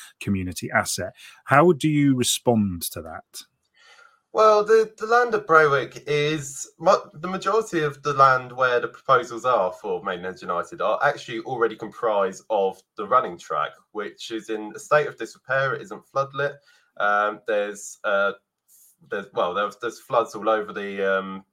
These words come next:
Speaker 2: uh, running track as well. Um, I was actually down there the other day, and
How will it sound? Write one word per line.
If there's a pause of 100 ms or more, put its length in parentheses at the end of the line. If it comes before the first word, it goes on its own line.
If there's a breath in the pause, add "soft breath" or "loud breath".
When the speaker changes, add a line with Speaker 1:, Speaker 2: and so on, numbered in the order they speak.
Speaker 2:
uh,
running
track
as
well. (380 loud breath)
Um,
I
was
actually
down
there
the
other
day,
and